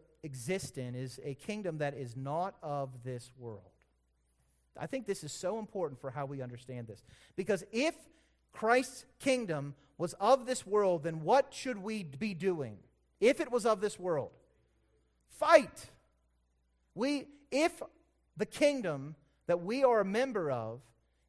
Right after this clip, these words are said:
is of this world, then what Peter did in the garden would have been commendable. He would have, we should all be pulling out our swords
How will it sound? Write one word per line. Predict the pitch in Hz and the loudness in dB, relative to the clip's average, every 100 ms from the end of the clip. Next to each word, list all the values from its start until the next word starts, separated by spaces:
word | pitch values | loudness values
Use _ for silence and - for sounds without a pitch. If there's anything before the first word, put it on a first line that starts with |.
| - | -2
is | 262 302 | 0 2
of | 226 196 | 2 2
this | 175 170 | 0 -6
world, | 160 165 175 | -2 0 0
then | 185 190 180 | -2 -2 0
what | 196 - | 0 0
Peter | - 262 285 302 | -2 0 0 -2
did | 220 240 240 | 0 2 2
in | 202 | 0
the | |
garden | 170 185 202 220 240 | 0 4 4 2 -2
would | 185 | -2
have | 190 151 | -2 -2
been | 196 202 | -4 -4
commendable. | 185 175 175 180 220 208 - _ _ _ | -6 -4 -4 -4 -8 -10 -16 _ _ _
He | - | -6
would | 202 185 | -2 -2
have, | - - 220 | -2 -8 -6
we | 220 196 | -6 0
should | 190 | 6
all | 277 | 8
be | 262 247 | 8 2
pulling | - 226 208 | -2 -2 0
out | 185 175 | 0 0
our | 165 | 0
swords | - 180 156 147 | -4 -2 -2 -4